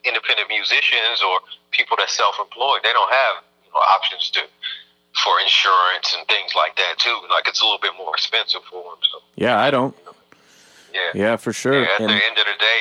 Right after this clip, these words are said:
Speaker 1: man, that's, and that's one reason, like, a, a, a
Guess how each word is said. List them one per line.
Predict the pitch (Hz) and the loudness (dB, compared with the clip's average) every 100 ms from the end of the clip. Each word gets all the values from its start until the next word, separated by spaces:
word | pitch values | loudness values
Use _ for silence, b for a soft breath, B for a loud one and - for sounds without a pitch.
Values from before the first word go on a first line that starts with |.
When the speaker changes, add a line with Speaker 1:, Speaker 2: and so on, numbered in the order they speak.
| 92 | -2
Speaker 1:
man, | 92 95 95 | -4 -2 2
that's, | 107 - 107 | 0 0 -4
and | 98 - | -2 2
that's | 123 - - 107 | 2 2 -8 0
one | 117 110 | 0 2
reason, | 117 120 98 95 _ B B B | 2 2 -2 -6 _ B B B
like, | - 101 95 | 0 2 2
a, | - | -2
a, | _ - 101 95 95 | _ 4 4 4 0
a | - | -4